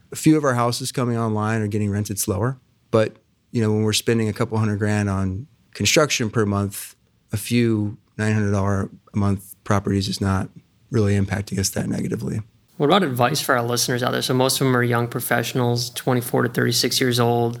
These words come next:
Speaker 2: aspiring entrepreneurs is a good amount of them. We have some business owners as well. Any advice for the people listening?
Speaker 1: Yeah, maybe, uh, be careful who you take advice from. <laughs> You know, anytime I've, I've started something, you know, you, you do wanna ask your, your mentors for advice and their thoughts.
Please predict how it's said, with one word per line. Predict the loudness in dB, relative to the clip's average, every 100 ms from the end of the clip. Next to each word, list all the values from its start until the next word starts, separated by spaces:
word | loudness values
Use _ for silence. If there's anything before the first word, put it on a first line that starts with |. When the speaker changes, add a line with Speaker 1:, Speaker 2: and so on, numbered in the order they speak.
| -8
Speaker 2:
aspiring | -4 0 2 2
entrepreneurs | 2 -2 -2 2 4 2 0
is | -4
a | -2
good | 0
amount | 2 0 0
of |
them. | 0 2
We | 2
have | 0
some | -2
business | -2 -2 0 0
owners | 2 0
as | -2
well. | 0 2 0 -6 -14 -20 -20 -4 2
Any | 2
advice | 2 0 0 0
for | -2
the | -4
people | -4 -2
listening? | -2 0 -2 -4 -8 -20 _ _ _ _ 2
Speaker 1:
Yeah, | 4 6 4
maybe, | 2 2 4
uh, | 4 2 0 0
be | 0
careful | 2 2 2
who | 2
you | 2
take | 2 0
advice | 0 0 0 0
from. | 0 0 0
<laughs> | -2 -6 -12 _ _ _ _
You | 0 2
know, |
anytime | 4 2 2 2 2
I've, | 0 -2 -10 -4
I've | -2 0
started | 0 0 0 0
something, | -2 -2 -2 -2
you | -2
know, | -2
you, | -2 -2
you | -2 -4
do | 0 0
wanna | 0 -2
ask | 0 0 0 -2
your, | 0 2 0 -6 _ _ _ _
your | 0
mentors | 2 2 0 0 -2
for | 0 0
advice | 2 2 2 0
and | 0
their | 0
thoughts. | 0 0 2 2 0 -2